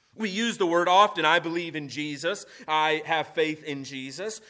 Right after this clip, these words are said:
but do we have a biblical understanding of belief? For example,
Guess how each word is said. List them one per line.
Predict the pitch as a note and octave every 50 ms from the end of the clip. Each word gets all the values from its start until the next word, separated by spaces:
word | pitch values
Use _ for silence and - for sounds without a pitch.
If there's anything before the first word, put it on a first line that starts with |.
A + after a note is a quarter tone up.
| - - -
but | F3+ G3+ - -
do | C#3+ G#3 A#3 A#3
we | A3 A3+ A3
have | F#3+ E3 G3 G3+ G3 G3
a | F#3+ F3
biblical | D3+ C3+ - E3 G3+ A#3+ - C#4+ C4+ B3+ A#3 - - G3+ G3 -
understanding | - F3 F3 F#3 F3+ F#3+ F3+ - - - - - G#3 G#3+ G3 G3 F#3 D#3+ D3 C3+ B2+ C3 C#3+ E3 E3 _ _ _ _ _ _ _ _ -
of | C#3+ D3 C#3+ C3+ C3+ C3+ C3+ C#3+ C#3 _ _ _ _ _ _ _ _ _ B2+ A#2+ A#2
belief? | E3 E3+ E3+ F3 G3+ A3 F#3 A2+ E2+ E2 E2+ _ _ _ _ _ _ _ _ _ _ _ _ _ _ _ _ _ _ _ _ _ _ _ _ _ _ _ _ _ _ _ _ _ _ _ _ _ _ _ _
For | - A#2+ A2 A2
example, | G#2 - G#2+ A2+ A#2 B2 A#2+ - G2+ F2+ F2